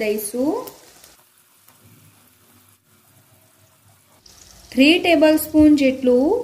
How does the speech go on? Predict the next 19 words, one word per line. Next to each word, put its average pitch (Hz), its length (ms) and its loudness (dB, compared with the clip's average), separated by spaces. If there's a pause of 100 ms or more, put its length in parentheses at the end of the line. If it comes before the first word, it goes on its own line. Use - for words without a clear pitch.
(120)
કાશ્મીરી 240 680 -2 (140)
લાલ 233 260 0
મરચું 320 340 0
પાવડર 247 380 2
એડ 233 220 0
કરીશું. 233 520 -2 (1600)
વન 262 360 2
ટેબલસ્પૂન 320 760 2
જેટલો 262 340 0 (380)
ગરમ 240 420 0
મસાલો 285 420 -2 (140)
એડ 262 160 0
કરીશું. 240 580 -4 (1200)
વન 294 340 2
ટેબલસ્પૂન 330 720 2
જેટલા 262 480 -2 (480)
તલ 262 380 0
એડ 269 180 0
કરીશું. 247 560 -4